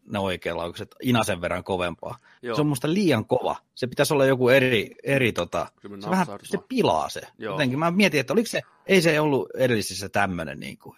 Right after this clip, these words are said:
Speaker 1: Ja se oli niinku, sitä oikein rakasti käyttää sitä Dead Eyeta.
Speaker 2: Mm.
Speaker 1: Nyt mä oon niinku,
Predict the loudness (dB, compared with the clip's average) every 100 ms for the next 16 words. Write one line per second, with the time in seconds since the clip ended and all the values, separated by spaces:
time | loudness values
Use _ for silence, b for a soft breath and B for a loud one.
0 | -14 -6 -2 0 0 0 -2 -6 -2 -2
1 | -2 _ -2 2 2 4 4 2 2 0
2 | 2 2 0 -6 -6 -4 -4 -2 -4 -4
3 | -8 0 2 4 4 2 0